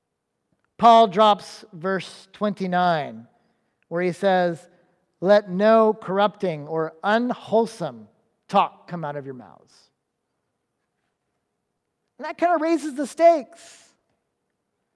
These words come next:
I can be good enough. I can be normal. I can be un-, uh, I can be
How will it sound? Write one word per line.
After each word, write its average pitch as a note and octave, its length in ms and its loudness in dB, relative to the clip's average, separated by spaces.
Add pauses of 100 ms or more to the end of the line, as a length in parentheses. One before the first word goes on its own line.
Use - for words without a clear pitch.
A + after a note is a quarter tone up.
(200)
I C4 200 4
can F#4 160 -2
be D#4+ 100 0
good G3 240 -2
enough. F3 340 -4
I A#3+ 120 0
can E4+ 160 -4
be D4 100 -2
normal. F#3 580 -2
I A#3+ 160 -4
can C#4+ 200 -6
be A3 240 -6
un-, F#3+ 580 -2 (720)
uh, D3 920 0
I F#3 120 -6
can A3+ 100 -8
be G#3 140 -4